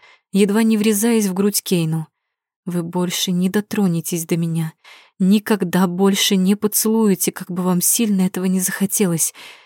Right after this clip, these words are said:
И если нам и будет суждено стать мужем и женой, то смело можете считать этот брак фиктивным, ибо я не позволю вам прикасаться к себе. Никогда и ни за что на свете!"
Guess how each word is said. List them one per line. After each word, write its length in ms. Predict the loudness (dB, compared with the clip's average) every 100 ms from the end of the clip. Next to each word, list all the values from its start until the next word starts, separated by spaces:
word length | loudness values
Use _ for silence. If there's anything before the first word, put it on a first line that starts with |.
| _
И 80 | -2
если 440 | 0 2 2 0 -2
нам 260 | 0 0
и 40 | -2
будет 320 | -2 -2 -4
суждено 500 | -4 -4 0 0 0
стать 340 | 0 -2 0
мужем 380 | 2 2 2 0
и 40 |
женой, 440 | 0 2 4 2 0 -16 -20 _ _ -2
то 120 | 0
смело 500 | 2 2 4 4 4
можете 420 | 2 2 0 -2
считать 480 | -2 -2 0 0 0
этот 220 | -6 -8
брак 300 | -2 0 0
фиктивным, 760 | -2 -4 0 0 2 2 0 -4 _ _ _ _
ибо 160 | -4 0
я 160 | 2
не 140 | 2 2
позволю 560 | 2 0 0 0 0 2
вам 180 | 2
прикасаться 640 | 2 0 0 2 2 0 -2
к 60 |
себе. 360 | -4 -4 -6 -8 _ -20 -20 -6 2
Никогда 480 | 4 4 2 4
и 80 | 4
ни 140 | 4 4
за 120 | 2
что 220 | 2 4
на 140 | 4
свете!" 580 | 2 2 2 2 -2 -4